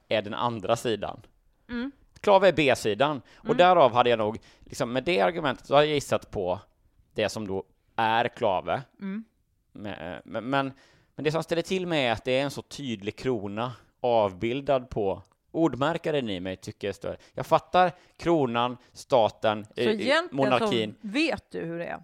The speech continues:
Speaker 2: Du har inte alls svårt för det här. Du vet precis hur det är.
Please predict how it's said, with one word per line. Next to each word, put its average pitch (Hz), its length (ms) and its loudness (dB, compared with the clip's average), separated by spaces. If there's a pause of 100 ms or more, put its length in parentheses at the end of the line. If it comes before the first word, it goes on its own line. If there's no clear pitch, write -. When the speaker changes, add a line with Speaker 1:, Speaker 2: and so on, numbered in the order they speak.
Speaker 2:
Du 175 120 -10
har 220 60 -2
inte 240 140 -8
alls 285 340 0
svårt 160 260 -12
för 165 100 -10
det 156 60 -6
här. 151 120 -8 (1040)
Du 185 60 -4
vet 196 100 -6
precis 269 420 -4
hur 202 60 -2
det 254 140 2
är. 175 120 -2